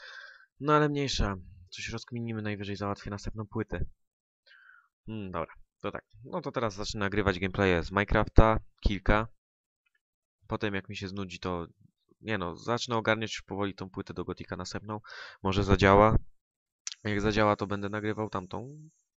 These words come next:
no, gameplaya z Gotika, nie? No i będę wrzucał już, już jak zacząłem Minecrafta, to już będę wrzucał tam co jakiś czas odcinki z Minecrafta jakieś takie, bo mnie ta gra już znudziła za bardzo. No dobra.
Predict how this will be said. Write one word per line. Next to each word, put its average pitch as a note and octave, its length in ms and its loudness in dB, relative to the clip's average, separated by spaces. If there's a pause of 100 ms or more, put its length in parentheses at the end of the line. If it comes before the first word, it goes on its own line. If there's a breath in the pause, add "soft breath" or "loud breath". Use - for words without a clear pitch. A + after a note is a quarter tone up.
(180)
no, - 200 -10
gameplaya A#2+ 400 -4
z A#2 60 -10
Gotika, G#2+ 380 -6
nie? - 120 -14 (580 loud breath)
No D3 140 -2
i D#3+ 60 -2
będę C3+ 260 2
wrzucał A#2+ 300 4
już, A2 180 -2 (140)
już B2 260 2
jak A2+ 160 4
zacząłem G#2+ 360 0
Minecrafta, G#2+ 380 -4
to - 80 -6
już G2+ 80 -6
będę G2+ 220 -4
wrzucał G2 260 -10
tam F#2+ 180 -14
co F#2 140 -6
jakiś - 200 -8
czas - 280 -8
odcinki - 300 -18
z - 60 -20
Minecrafta E2+ 420 -10
jakieś - 240 -14
takie, - 220 -16 (720 loud breath)
bo F#2 120 0
mnie F2+ 120 -2
ta E2+ 160 -2
gra E2 180 2
już E2 160 -6
znudziła D#2 440 -8
za D2+ 120 -8
bardzo. D#2 420 -10 (380)
No F#2+ 140 -2
dobra. D#2+ 280 0